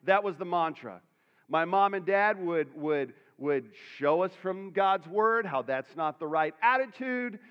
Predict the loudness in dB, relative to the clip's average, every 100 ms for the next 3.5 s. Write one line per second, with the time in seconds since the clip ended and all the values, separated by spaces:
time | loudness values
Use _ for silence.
0 | -10 -4 0 0 -2 -4 -4 -4 -4 -6
1 | -6 -4 -4 -4 0 0 0 -4 -8 _
2 | _ _ _ -14 0 0 2 -2 -10 -6
3 | -4 -4 -6 -14